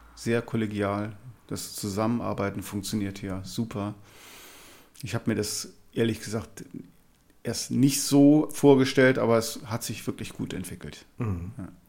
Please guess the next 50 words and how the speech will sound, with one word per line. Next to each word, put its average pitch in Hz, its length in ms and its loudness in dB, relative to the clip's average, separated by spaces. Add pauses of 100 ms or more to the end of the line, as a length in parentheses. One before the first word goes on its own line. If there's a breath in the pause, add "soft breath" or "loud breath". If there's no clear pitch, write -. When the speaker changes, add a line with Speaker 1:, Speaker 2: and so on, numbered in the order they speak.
(380 loud breath)
Speaker 2:
Wie 110 80 -2
bewerten 95 380 -2
Sie 131 80 0
so 120 100 0
eine 120 140 2
Entscheidung, 92 440 -2
dass 98 160 -4
ein 113 80 -4
Krankenhaus 117 400 -2
sagt, 123 220 0
„Mensch, 117 260 0
in 107 140 -2
Montabaur, 117 560 0
wir 98 100 -2
haben 104 100 0
das 107 140 -2
Gefühl, 110 280 -4
im 98 120 -2
Westerwald, 110 540 -2 (420 loud breath)
die 104 100 -2
kardiologische 107 720 0
Versorgung 101 520 0
könnte 123 280 0
man 113 160 0
verbessern. 98 560 -4 (400 loud breath)
Wir 98 140 -2 (120)
nehmen 107 260 2
ein - 20 -2
bisschen 113 260 0
Geld 104 200 2
in 120 100 0
die 110 80 0
Hand 110 160 -2
und 104 160 -2
bauen 107 180 -2
einen 117 100 0
eigenen 117 300 -2
Herzkatheter, 101 560 -2
ein 90 60 -2
eigenes 101 300 -2
Labor, 101 320 -2
nagelneu.“ 101 580 0 (460 loud breath)
Ist 110 80 -4
es 110 60 0
eine 120 100 4
mutige 139 360 2
Entscheidung 143 480 -2
oder 120 200 4
sagen 113 260 0
Sie, 110 320 0